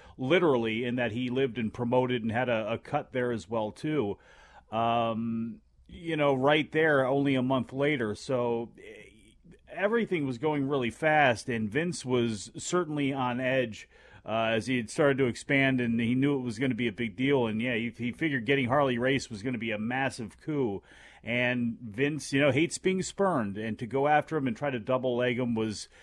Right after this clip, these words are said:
I mean, it's just one of those insane, only wrestling,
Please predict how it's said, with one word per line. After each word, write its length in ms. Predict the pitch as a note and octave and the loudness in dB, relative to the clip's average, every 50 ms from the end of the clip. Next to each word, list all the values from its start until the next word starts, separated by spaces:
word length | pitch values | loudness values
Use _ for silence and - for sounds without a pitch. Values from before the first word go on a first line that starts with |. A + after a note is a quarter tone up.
| - - - - | -20 -20 -14 -6
I 120 | - D3+ | -2 -2
mean, 200 | D3+ D#3 D#3+ E3 - | 0 0 0 0 0
it's 200 | F3+ D#3+ - - | 0 -2 -2 -4
just 300 | - - F3 F#3 - - | -6 -4 -4 -4 -4 -4
one 240 | E3 D3+ D#3+ F3+ G3 | -6 0 0 2 2
of 160 | G#3 G#3 E3 | 2 0 0
those 300 | C#3+ F3+ F3+ F3 E3+ C#3 | 2 2 2 2 2 0
insane, 880 | E3 D#3 C3+ B2+ - - - D3+ C#3+ C#3+ D3 D3+ D3+ D#3 D#3 D#3 D3+ B2+ - _ _ _ _ _ _ _ _ _ _ _ _ _ - | -2 -4 -4 -4 -6 -4 -4 -2 -2 -2 -2 -2 -4 -4 -6 -8 -8 -10 -14 _ _ _ _ _ _ _ _ _ _ _ _ _ -2
only 360 | - E3+ F3 F#3+ G3 G3 F#3+ F#3 | 0 0 2 2 2 2 2 4
wrestling, 760 | D#3 E3 E3 D3+ - - E3+ D#3+ D#3 D#3 D#3 C#3+ C#3+ - | 4 4 4 4 2 -2 -6 -6 -4 -4 -2 -4 -4 -6